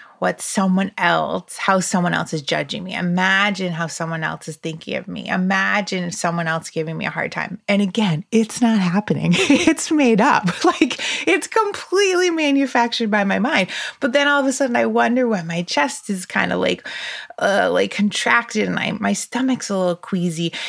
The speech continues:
And I all of a sudden don't have energy or courage or inspiration to continue to do the things that I'm really called to do. And that's when I have been observing that these ego voices have really been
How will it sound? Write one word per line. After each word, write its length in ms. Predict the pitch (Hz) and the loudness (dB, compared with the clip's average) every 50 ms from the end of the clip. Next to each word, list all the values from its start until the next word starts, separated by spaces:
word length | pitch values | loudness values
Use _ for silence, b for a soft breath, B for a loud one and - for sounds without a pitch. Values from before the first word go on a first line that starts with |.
| B B B - | B B B 0
And 100 | 208 208 | 2 2
I 140 | 208 202 | 2 0
all 140 | 202 202 233 | 0 0 0
of 100 | 240 233 | 0 0
a 40 | 254 | 0
sudden 220 | 240 247 233 208 | 0 0 0 0
don't 200 | 202 202 220 214 | 0 0 0 0
have 140 | 202 208 202 - | 2 0 0 2
energy 500 | - 208 208 220 226 214 196 202 190 - | 2 2 2 2 2 2 0 0 0 0
or 120 | 185 185 175 | 0 -2 -2
courage 500 | - - - 202 196 185 185 190 175 180 | -4 -2 0 2 2 4 2 2 2 0
or 60 | - | 0
inspiration 960 | - 185 190 185 - - - 185 180 170 170 165 170 175 - - 196 185 180 175 | 2 2 2 2 0 -2 -2 -2 0 2 2 2 2 0 0 0 0 0 0 0
to 120 | - 180 | -2 -4
continue 560 | - - - 185 185 180 - 190 180 180 175 | -4 -2 0 0 0 0 0 0 0 0 0
to 120 | 175 175 165 | -2 -2 -4
do 240 | 160 156 180 175 | -4 -2 -2 -2
the 100 | 160 175 | 0 -2
things 540 | 165 - - 170 165 170 170 170 170 156 - B B B B B B | -4 -4 -4 -6 -4 -2 -2 -2 -4 -4 -8 B B B B B B
that 100 | - 185 | 2 4
I'm 160 | 185 175 160 | 4 4 4
really 240 | 156 160 165 165 175 | 4 2 2 0 -2
called 320 | 165 - - 170 170 175 - | -4 -4 -4 -4 -4 -4 -6
to 100 | - 185 | -8 -6
do. 380 | 185 185 156 - - - 196 B B B B B B B B B B | -6 -4 -4 -4 -4 -6 -8 B B B B B B B B B B
And 220 | - 185 185 190 - | -2 -2 0 2 4
that's 340 | 254 262 277 262 269 - | 4 4 4 2 0 0
when 120 | 220 196 180 | 0 0 2
I 100 | 180 180 | 2 2
have 220 | 175 175 175 165 160 - - | 2 0 0 -2 -4 -8 -10
been 260 | - - 190 190 185 | -12 -8 -4 -2 0
observing 720 | 180 170 170 196 190 190 226 233 247 254 240 190 170 165 - - - - B B B B B B B B B B _ _ - | 0 0 -2 -2 -2 0 2 2 4 2 2 2 0 -2 -2 -4 -6 -8 B B B B B B B B B B _ _ -4
that 180 | 190 185 - | -4 -2 -2
these 240 | - 185 180 165 - - | -2 -2 -2 -2 -4 -2
ego 400 | 233 240 247 214 214 214 202 202 | 0 2 4 4 4 4 2 2
voices 420 | 170 185 190 180 165 - 175 160 | 2 0 0 0 0 -2 -4 -4
have 260 | - 175 175 170 180 | -4 -4 -4 -2 0
really 840 | 196 208 220 240 262 277 285 285 285 247 196 175 165 160 160 165 175 175 B B B B - | 0 2 2 4 4 4 4 4 4 4 2 2 0 0 0 0 0 0 B B B B -4
been 540 | 170 202 190 185 190 190 185 185 180 190 | 0 2 2 4 4 2 2 0 -2 -4